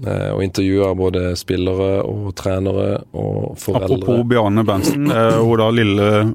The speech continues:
Speaker 2: lillebror til Bjarne Berntsen som har vært trener for ditt, eh, disse siden de var bitte små.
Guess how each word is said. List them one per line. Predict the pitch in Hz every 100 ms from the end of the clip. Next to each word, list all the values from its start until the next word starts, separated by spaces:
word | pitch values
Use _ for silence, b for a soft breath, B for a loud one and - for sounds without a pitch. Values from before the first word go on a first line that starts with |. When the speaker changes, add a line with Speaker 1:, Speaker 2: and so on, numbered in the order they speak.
| -
Speaker 2:
lillebror | 131 110 101 107 117 117
til | 123 113
Bjarne | 113 107 104
Berntsen | 101 95 120
som | 117 110
har | 92
vært | - 110
trener | - 101 87
for | 107
ditt, | 98 -
eh, | 90 110
disse | 101 101 110
siden | 101 101
de |
var | 98 98
bitte | 101 98 104
små. | - 131